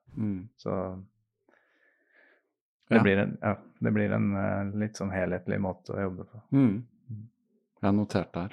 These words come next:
Speaker 1: holistisk terapi.
Speaker 2: Mm.
Speaker 1: <laughs> Skrev allerede.
Speaker 2: Mm.
Speaker 1: Ja, det er kjempeinteressant. Eh, hvordan, eh, hvordan, eh, er det sånn, hvis vi skal være litt sånn konkret, de som kommer til deg og trenger, eh, behandling for,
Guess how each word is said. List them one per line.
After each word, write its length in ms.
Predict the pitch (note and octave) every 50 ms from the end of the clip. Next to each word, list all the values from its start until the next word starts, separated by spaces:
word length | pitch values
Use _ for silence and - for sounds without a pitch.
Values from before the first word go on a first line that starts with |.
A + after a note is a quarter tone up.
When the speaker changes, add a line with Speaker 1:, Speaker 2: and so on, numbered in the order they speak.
| - -
Speaker 1:
holistisk 520 | A#2 G2+ G2 - - - F#2+ E2+ - -
terapi. 420 | - - G2 G2 - - F2 A2 - _ _ _ - - -
Speaker 2:
Mm. 460 | A2 A#2 A2 G#2 C3 B2 - C#3+ B2+
Speaker 1:
<laughs> 0 |
Skrev 360 | A#2 - - - G#2 F#2+ F2+ F#2
allerede. 400 | F#2 F#2+ F#2+ F#2 F2+ F2+ F2 - _ - - - -
Speaker 2:
Mm. 180 | G#2 G#2 F#2+ F2 F2 - - - -
Speaker 1:
Ja, 100 | - B2+
det 80 | C3 C#3
er 160 | C3 - D#3
kjempeinteressant. 640 | A#2 - G2 E2+ E2 E2+ F2 A2+ A#2 C3+ - - -
Eh, 540 | C3+ B2 B2 B2 A#2+ A#2+ A#2 A#2+ A#2+ A#2+ A#2 - - - - - - - - - - - - - - - - - - - - - - _ _ _ _ _ _ _ _ _ _ _ -
hvordan, 520 | D3 D3 D3+ C3+ C#3 C3+ C3+ C3+ C#3 C3+
eh, 580 | C#3 C#3 C3+ C3 C3 C3 B2+ B2+ B2+ B2+ B2+ A#2 A#2 - - - - - _ _ _ A3+ E4 F4+ E4+ F#4+ G4 C#4+ D4+ F#4 E4 F4 F#4 E4+ - - - - - E3+ E3+ -
hvordan, 500 | C#3 C3 C3 B2+ B2+ B2 A#2+ A#2 A#2 A#2+
eh, 460 | A#2+ A#2 A2+ A#2 A#2 A#2+ C3 A2+ G#2+ F#2+
er 40 | F#2
det 920 | G2+ G2+ G2+ G2+ G2+ G2 G2+ G2+ G2 G2 G2 G2 G2 F#2+ F2+ E2 - - _ _ _ _ _ - B2 -
sånn, 380 | A2+ G#2+ G2+ G2+ G#2 G#2 G#2+
hvis 140 | G#2+ A2+ G#2
vi 80 | A2+ G#2+
skal 140 | F#2+ A2 G#2+
være 120 | G#2+ G#2 G2+
litt 140 | G2+ - -
sånn 120 | G2+ F#2+ F2+
konkret, 420 | G2 G2 F#2+ G2 F#2+ F2+ - - - A2+
de 120 | A2 A2
som 160 | - A#2 A2
kommer 240 | G2 A2+ G2+ F#2+ F2+
til 100 | - G#2+
deg 220 | F#2 F#2+ F#2 F2+ F2
og 80 | F2+ F2+
trenger, 520 | - G2 F2+ F2 E2+ E2+ E2+ E2+ F2 E2+
eh, 480 | F2+ E2+ E2+ F2 F2 F2 E2+ F2 F2 F2
behandling 500 | F2+ F#2+ F#2 F#2 F2 E2+ D#2+ D#2+ F2 F2
for, 200 | - - - -